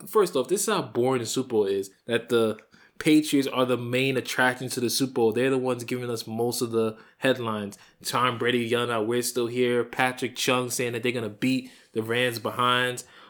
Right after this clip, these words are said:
Talking all this trash, saying that they're the underdogs. Like, all this stuff they're talking, the Patriots are the most interesting team in this Super Bowl. And the Rams have Aqib Talib, Marcus Peters. They have all the interesting players.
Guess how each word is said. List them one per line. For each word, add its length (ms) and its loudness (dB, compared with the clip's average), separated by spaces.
Talking 320 0
all 100 4
this 200 0
trash, 580 2
saying 240 2
that 140 0
they're 80 4
the 120 0
underdogs. 580 0
Like, 240 -2
all 300 4
this 240 2
stuff 300 0
they're 100 4
talking, 460 -2
the 80 2
Patriots 420 -2
are 60 0
the 80 -4
most 260 -8
interesting 480 0
team 300 -4
in 80 0
this 180 -2
Super 160 -8
Bowl. 300 -2
And 160 2
the 80 2
Rams 440 4
have 160 2
Aqib 440 2
Talib, 540 0
Marcus 360 2
Peters. 680 0
They 100 2
have 120 4
all 220 6
the 120 4
interesting 400 -2
players. 640 2